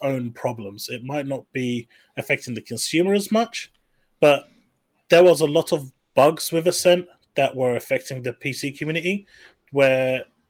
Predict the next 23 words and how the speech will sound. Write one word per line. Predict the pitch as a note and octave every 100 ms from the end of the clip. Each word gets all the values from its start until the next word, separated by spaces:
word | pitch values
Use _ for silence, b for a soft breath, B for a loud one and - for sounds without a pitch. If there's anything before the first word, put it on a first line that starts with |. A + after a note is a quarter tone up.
| _ _ _ _ -
the | C3+
P | E3+
C | F3 E3
community | D#3+ D3+ C#3+
on | C#3 C3 C3+ B2
the | A#2+
Game | - D3 F3+
Pass | - B2 - -
side | C3 A2+
of | G#2+
things | A2+ A#2+ - B B B
had | E3+ -
to | C#3
wait | C#3
almost | C#3 B2+ -
two | - C4
weeks | G#3 G#3 -
before | C3 - C3+
they | C3
could | C3+ A#2+
get | C3
the | A#2+
updates | C#3 C#3 A2 A2+ -